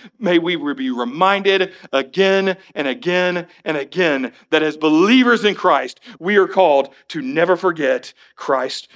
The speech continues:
return. Wake up, church. He is coming. Wake up, church. He is coming in power. He is coming in glory and honor.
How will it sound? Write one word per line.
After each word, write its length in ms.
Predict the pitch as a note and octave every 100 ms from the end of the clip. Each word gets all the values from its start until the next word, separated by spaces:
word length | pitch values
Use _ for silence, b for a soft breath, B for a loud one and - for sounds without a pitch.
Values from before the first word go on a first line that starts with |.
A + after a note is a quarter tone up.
| -
return. 600 | B2+ B2+ C3+ G#2 F2+ - _ _
Wake 300 | A#2 C3+ -
up, 240 | B2 B2 -
church. 800 | - A2 G2+ - - - - - _ _ _ _ _ _ _ _ _ _ _ _
He 160 | - A2+
is 140 | A2
coming. 420 | - B2 F2+ E2+ - - _ _ _ _ _ _ _ _ B B B B _ _ _
Wake 280 | - B2 C3
up, 160 | D#3 D3+
church. 580 | - B2 B2 - - -
He 140 | - G#2+
is 140 | F#2
coming 300 | - B2+ B2+
in 120 | A#2
power. 420 | A#2 B2 A2 F#2 E2+ _ _ _ _ _ _ b b b b
He 160 | - A2
is 100 | G2+
coming 420 | - C3 C3+ C3
in 140 | A2+ G#2
glory 600 | A2+ C3 C3 G#2 F#2 _ B B
and 300 | - G#2 G2+ G#2+
honor. 560 | A#2+ B2 B2 A#2 F#2+ -